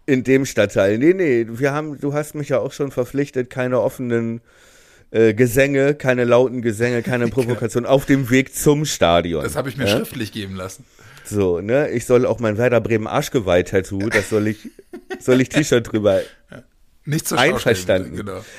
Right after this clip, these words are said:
Speaker 1: Aber ich finde schon, dass es ein bisschen Unterschied ist, weil, ähm,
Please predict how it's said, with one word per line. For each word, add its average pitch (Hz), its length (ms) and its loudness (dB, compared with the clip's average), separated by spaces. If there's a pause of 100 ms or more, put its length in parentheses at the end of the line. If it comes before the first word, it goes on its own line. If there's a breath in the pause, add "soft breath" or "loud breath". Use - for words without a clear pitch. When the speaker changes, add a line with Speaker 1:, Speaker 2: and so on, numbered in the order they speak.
(120)
Speaker 1:
Aber 151 240 4
ich 175 120 0
finde 220 260 0
schon, 220 220 -8
dass 214 140 -10
es 214 160 -12
ein 196 80 -12
bisschen 196 300 -6
Unterschied 190 440 -8
ist, 90 240 -8
weil, 117 260 2 (400 loud breath)
ähm, 120 280 -2